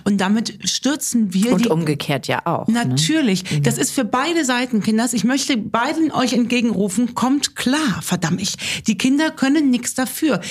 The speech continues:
Speaker 1: Da jetzt vor Gericht zu gehen, weswegen auch immer, wahrscheinlich wegen Alimenten,
Speaker 2: Ja,
Speaker 1: weil sie
Speaker 2: wegen der
Speaker 1: da
Speaker 2: Alimente.
Speaker 1: wegen, ja,
Speaker 2: Mhm.
Speaker 1: okay.
Speaker 2: Weil er quasi dadurch, dass er sie fünfzig Prozent haben möchte,
Speaker 1: Ja.
Speaker 2: Herabsetzung beziehungsweise gar keine Alimente
Speaker 1: Ja.
Speaker 2: mehr zahlen
Speaker 1: Da wird
Speaker 2: möchte.
Speaker 1: natürlich ein Gerichtsurteil gesprochen, aber das wird ja das Problem nicht lösen.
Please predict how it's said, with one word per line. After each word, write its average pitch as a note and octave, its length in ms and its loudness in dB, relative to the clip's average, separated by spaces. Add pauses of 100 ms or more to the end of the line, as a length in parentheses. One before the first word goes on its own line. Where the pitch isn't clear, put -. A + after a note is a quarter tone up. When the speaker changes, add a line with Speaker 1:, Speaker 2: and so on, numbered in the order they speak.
(160)
Speaker 1:
Da B3 220 0
jetzt C#4 260 0
vor A#3+ 160 -2
Gericht A#3+ 480 -2
zu B3+ 140 0
gehen, A3 260 2
weswegen G#3+ 420 0
auch - 140 -4
immer, A#3+ 260 2
wahrscheinlich G3 340 2
wegen G3 180 2
Alimenten, G#3 680 2
Speaker 2:
Ja, A#3+ 120 4
Speaker 1:
weil - 80 2
sie A#3 40 4
Speaker 2:
wegen A3+ 120 4
der - 80 4
Speaker 1:
da G#3 80 2
Speaker 2:
Alimente. A3 360 2 (200)
Speaker 1:
wegen, D#3+ 40 0
ja, F3 160 2
Speaker 2:
Mhm. G3 140 0
Speaker 1:
okay. G#3 320 0
Speaker 2:
Weil G3+ 160 2
er F#3+ 160 0
quasi G3 420 -2
dadurch, F#3+ 280 0
dass F#3 180 -2
er F3+ 80 0
sie E3+ 160 0
fünfzig G3 480 -4
Prozent F3 400 -2
haben E3+ 260 -2
möchte, A#3 540 -2 (200)
Speaker 1:
Ja. F#3 140 2
Speaker 2:
Herabsetzung G3+ 720 -2
beziehungsweise F#3+ 580 -2
gar F#3 160 -2
keine D#3+ 280 -4
Alimente D3+ 420 -2
Speaker 1:
Ja. E3 60 -6
Speaker 2:
mehr D#3 120 -6
zahlen E3 220 -4
Speaker 1:
Da B3 60 4
wird C4 240 2
Speaker 2:
möchte. - 20 4
Speaker 1:
natürlich D#4 380 2
ein A#3+ 80 4
Gerichtsurteil A3+ 480 0
gesprochen, G#3 580 0
aber G3 140 0
das G3 160 0
wird A#3 100 0
ja A3 60 0
das F#3+ 160 0
Problem F#3 340 0
nicht G3 180 0
lösen. F#3+ 580 -2